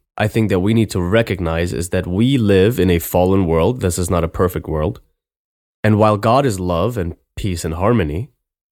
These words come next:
when it comes to evil, God is often described as vengeful,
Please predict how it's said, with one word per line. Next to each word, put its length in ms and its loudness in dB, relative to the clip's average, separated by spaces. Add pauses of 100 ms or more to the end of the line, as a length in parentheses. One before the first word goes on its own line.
(800)
when 160 4
it 140 2
comes 260 0
to 260 -6
evil, 580 0 (920)
God 280 4
is 140 -2
often 320 0
described 560 -8 (100)
as 460 -6 (580)
vengeful, 720 -2